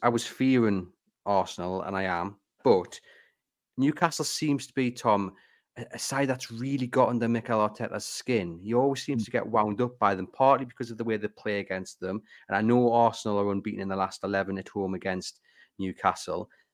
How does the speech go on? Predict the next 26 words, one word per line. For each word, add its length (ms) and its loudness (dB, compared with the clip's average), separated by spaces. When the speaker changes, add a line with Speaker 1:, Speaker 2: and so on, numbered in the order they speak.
Speaker 1:
Um, 300 0
but 220 4
Newcastle 400 -2
seem 220 -4
to 100 -2
really 220 0
be 200 0
able 140 2
to 160 -8
wind 340 2
him 120 0
up. 220 0
And, 140 0
and 240 0
do 80 -8
you 60 0
think 160 0
that's 160 0
something 180 2
they 80 2
can 160 -4
tap 240 -8
into 240 -2
again 220 2
on 100 0
Saturday? 460 -4